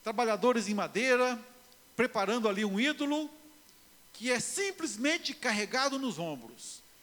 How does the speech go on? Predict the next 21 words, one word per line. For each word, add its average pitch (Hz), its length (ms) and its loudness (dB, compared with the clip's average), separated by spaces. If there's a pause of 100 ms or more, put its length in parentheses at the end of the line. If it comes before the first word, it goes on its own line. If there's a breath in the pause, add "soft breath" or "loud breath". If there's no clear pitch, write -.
(280 loud breath)
e 302 220 4
não 285 300 2
tem 269 280 -2
poder 220 400 -2
nenhum 202 400 -4 (320)
para 185 200 -4
salvar 151 340 -8
ninguém. 127 460 -10 (1000 loud breath)
Isaías 262 380 0
traça 240 480 0
aqui 240 180 0
no 226 200 2
capítulo 247 460 -2
quarenta 226 320 2
e 196 60 -4
cinco 247 300 -2
e 247 40 0
no 240 120 2
quarenta 208 260 -4
e 185 60 -8
seis 247 560 -8